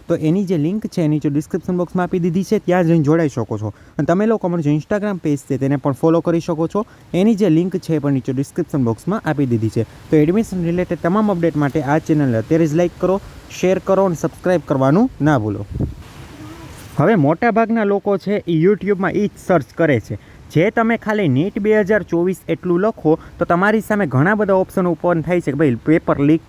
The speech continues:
થયું ને, આમ થયું ને, તેમ થયું ને, હવે ઈ કે નીટની પરીક્ષા છે એ બીજી વાર લેવાશે કે શું? એમાં ને એમાં તમે અત્યારે, અત્યારે તમારો સમય છે એ બરબાદ કરો છો. તો તમને ઈ જ કહેવાનું છે કે હવે તમારી પરીક્ષા પૂરી થઈ ગઈ છે તો તમારે લોકોનું એક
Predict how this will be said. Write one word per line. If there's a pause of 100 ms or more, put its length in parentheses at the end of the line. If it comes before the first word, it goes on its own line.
(100)
થયું
ને,
આમ
થયું
ને,
તેમ
થયું
ને, (300)
હવે
ઈ
કે
નીટની
પરીક્ષા
છે
એ
બીજી
વાર
લેવાશે
કે
શું? (260)
એમાં
ને
એમાં
તમે
અત્યારે,
અત્યારે
તમારો
સમય
છે
એ
બરબાદ (120)
કરો
છો. (720)
તો
તમને
ઈ
જ (100)
કહેવાનું
છે
કે
હવે
તમારી
પરીક્ષા
પૂરી
થઈ
ગઈ
છે (200)
તો
તમારે
લોકોનું
એક